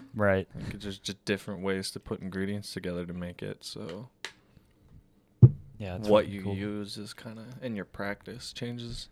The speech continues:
Speaker 2: makes you stand apart from your business.
Speaker 1: Mm-hmm.
Speaker 2: But
Speaker 1: Yeah, like, like that, I mean,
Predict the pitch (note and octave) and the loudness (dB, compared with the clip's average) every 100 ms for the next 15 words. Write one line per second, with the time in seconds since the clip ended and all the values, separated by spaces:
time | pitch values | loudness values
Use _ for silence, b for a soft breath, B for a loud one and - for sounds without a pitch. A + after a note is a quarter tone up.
0 | - B2+ B2 - C3+ - - - - C3 | -10 -6 -6 -6 -10 -10 -16 -14 -8 -8
1 | C3 - B2+ B2 C3+ B2+ B2+ C3 C3 C3 | -6 -4 -4 -6 -8 -6 -4 -4 -6 -8
2 | - - A#2 G#2+ G2+ G2 - _ _ - | -12 -4 -2 0 0 -2 -10 _ _ -20
3 | b b - A#2+ A2+ G#2 G#2 G2+ - C3+ | b b -4 2 4 4 4 2 -4 -16
4 | - C#3 C3 - - A2 G#2+ G2 G2+ G2+ | -16 -18 -20 -20 -6 2 2 6 6 6
5 | F#2+ F#2+ F#2+ | 4 2 0